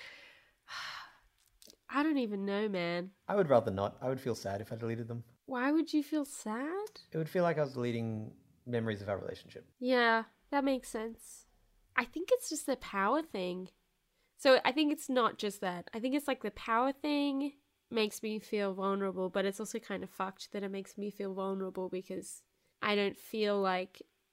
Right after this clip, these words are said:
Speaker 1: a naked photo of myself should be degrading to my integrity.
Speaker 2: Do you want a copy of them?
Speaker 1: Not really.
Speaker 2: Okay.
Speaker 1: But I think it's just also, like, my own hang-ups about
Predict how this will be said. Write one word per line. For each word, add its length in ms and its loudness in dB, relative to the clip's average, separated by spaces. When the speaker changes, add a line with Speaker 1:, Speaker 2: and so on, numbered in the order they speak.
Speaker 1:
a 100 -4
naked 440 -2
photo 360 0
of 60 -2
myself 500 -6
should 400 -6
be 480 0
degrading 640 -2
to 160 -6
my 120 -2
integrity. 800 -4
Speaker 2:
Do 80 -6
you 60 0
want 100 0
a 40 -10
copy 180 -2
of 100 -2
them? 160 -6
Speaker 1:
Not 280 0
really. 760 0
Speaker 2:
Okay. 200 -6
Speaker 1:
But 260 6
I 140 6
think 200 6
it's 120 4
just 180 2
also, 340 6
like, 200 4
my 300 4
own 160 -2
hang-ups 640 2
about 380 0